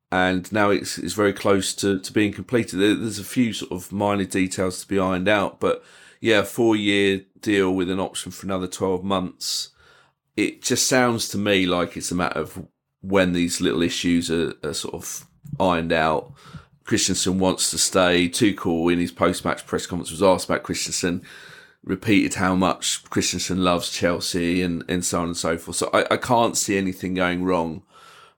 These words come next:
And that, that would be a significant boost, I think, because when you've got Silva, Rudiger, Alex Piliqueta,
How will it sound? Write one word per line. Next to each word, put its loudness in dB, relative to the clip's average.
And 2
that, 0
that 4
would 2
be 4
a 0
significant -4
boost, 0
I -2
think, -4
because -6
when 2
you've 0
got 4
Silva, 2
Rudiger, 0
Alex 0
Piliqueta, 0